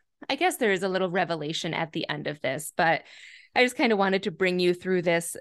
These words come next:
thought pattern in case anyone listening feels the same as I do. Like, maybe there is someone in your life that isn't treating you nice and you are justifying it.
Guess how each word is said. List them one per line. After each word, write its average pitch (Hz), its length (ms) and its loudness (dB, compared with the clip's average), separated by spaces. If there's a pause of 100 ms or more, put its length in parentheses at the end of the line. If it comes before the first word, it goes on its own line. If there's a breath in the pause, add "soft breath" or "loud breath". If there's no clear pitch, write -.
thought 175 320 -2
pattern 175 400 0
in 196 160 -2
case 294 500 0
anyone 190 400 -2
listening 165 680 -2 (640 loud breath)
feels 202 520 0
the 285 80 -8
same 285 300 0
as 285 120 0
I 285 200 0
do. 294 220 -2
Like, 208 180 0
maybe 185 260 0
there 175 160 0
is 165 260 -2
someone 196 300 -2
in 202 120 -2
your 202 120 -2
life 196 300 -2
that 175 200 -2
isn't 160 300 -6
treating 220 380 -4
you 220 100 0
nice 214 380 -2
and 180 200 -4
you 185 140 0
are 170 360 0
justifying 151 680 -6
it. - 160 -12